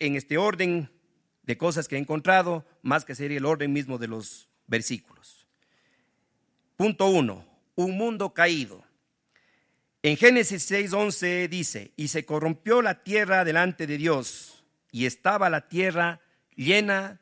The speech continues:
de violencia". Veamos el verdadero significado de estas dos palabras fuertes que encontramos allí, corrompida y violencia.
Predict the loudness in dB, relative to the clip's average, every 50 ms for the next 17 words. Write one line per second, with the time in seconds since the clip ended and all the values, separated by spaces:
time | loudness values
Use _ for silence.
0 | _ _ _ -6 -4 0 2 2 2 2 0 -2 -6 -12 -16 -18 _ _ _ _
1 | _ _ _ _ _ _ _ _ _ _ _ _ _ _ _ _ _ _ _ _
2 | _ _ _ _ _ _ _ _ _ _ _ _ _ _ 0 4 6 8 8 8
3 | 6 4 2 0 -2 -6 -8 -10 -14 _ _ _ _ -4 -4 -2 0 2 4 4
4 | 4 4 2 0 0 -2 -4 -4 -6 -4 2 4 6 6 6 4 2 -2 -4 -4
5 | -2 -2 -2 -2 -2 -4 0 2 4 4 4 4 4 2 2 0 -2 -2 4 4
6 | 4 4 4 0 -10 -8 -8 -6 -4 -4 -4 -2 -2 -2 0 0 -2 -2 -2 -2
7 | -4 -8 -10 -12 -18 _ _ _ _ _ _ _ _ _ _ -4 -2 0 2 2
8 | 0 -2 -4 -4 -2 2 4 4 4 4 2 -2 -4 -4 -4 -2 0 0 2 2
9 | 2 0 -2 -4 -10 -14 -14 -18